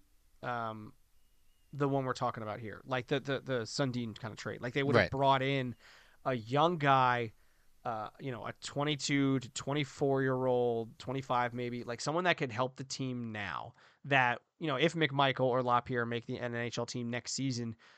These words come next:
Speaker 1: you're looking at it going, "Well, we have our guy who's also gonna be around for quite a while." Like, I don't think that would have been something that would have hurt this team going forward necessarily, depending on what they brought in. If they went and brought in a thirty-three-year-old, I'd been like,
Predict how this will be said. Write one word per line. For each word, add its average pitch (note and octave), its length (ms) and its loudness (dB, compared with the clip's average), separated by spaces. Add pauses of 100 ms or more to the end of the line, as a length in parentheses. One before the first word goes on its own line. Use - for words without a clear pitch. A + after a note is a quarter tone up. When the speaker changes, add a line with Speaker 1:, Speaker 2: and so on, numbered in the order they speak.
(160)
Speaker 1:
you're C3+ 120 0
looking D3 200 0
at C#3 100 2
it C3+ 40 0
going, C3 300 0
"Well, B2+ 220 -6 (260)
we C3+ 180 -4
have C3+ 180 4
our C#3+ 160 4
guy A2+ 260 -2
who's A#2 220 -6
also C3 340 -2
gonna A#2 140 -6
be A2 160 -6
around G#2 320 -10
for G2+ 180 -10
quite G2+ 340 -10
a G2 40 -10
while." G2 380 -10 (400)
Like, C3+ 120 4
I C#3+ 80 4
don't E3+ 260 8
think G3 140 0
that E3+ 100 4
would D#3 80 4
have C#3+ 60 0
been C#3 80 -2
something C3+ 200 -2
that B2+ 80 -4
would A#2 80 -4
have A2 100 -8
hurt - 260 -8
this A2+ 160 -10
team G#2+ 280 -14
going G2 260 -16
forward - 420 -14
necessarily, A#2+ 440 -4
depending A#3 340 8
on - 20 10
what G#3+ 60 10
they G3 60 6
brought E3 180 8
in. A#2+ 80 -6 (220)
If F3+ 120 4
they F3+ 100 12
went B3 160 12
and A#3 80 4
brought G3+ 180 12
in F#3+ 120 6
a C#3 80 6
thirty-three-year-old, D#3 800 8
I'd C3+ 100 4
been C#3 120 2
like, C#3 200 0